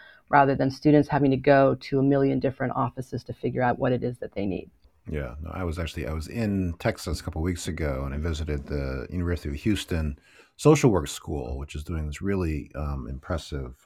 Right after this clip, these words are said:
Speaker 2: uh, I guess we are a visual medium. They're doing this actually work around political social work.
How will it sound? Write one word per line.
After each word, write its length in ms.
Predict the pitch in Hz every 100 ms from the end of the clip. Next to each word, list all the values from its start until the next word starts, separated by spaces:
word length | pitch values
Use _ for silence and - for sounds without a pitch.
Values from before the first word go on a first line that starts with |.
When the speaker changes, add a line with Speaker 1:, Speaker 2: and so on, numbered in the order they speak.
| -
Speaker 2:
uh, 100 | 73
I 20 |
guess 140 | 73 -
we 80 | 69
are 120 | 62
a 60 | 64
visual 300 | 69 69 64
medium. 520 | 71 71 60 60 -
They're 100 | 78
doing 180 | 80 76
this 80 | 82
actually 220 | - 78
work 220 | 78 80
around 260 | 76 67 -
political 580 | 80 90 - 135 143 -
social 380 | - 151 - 156
work. 320 | 156 151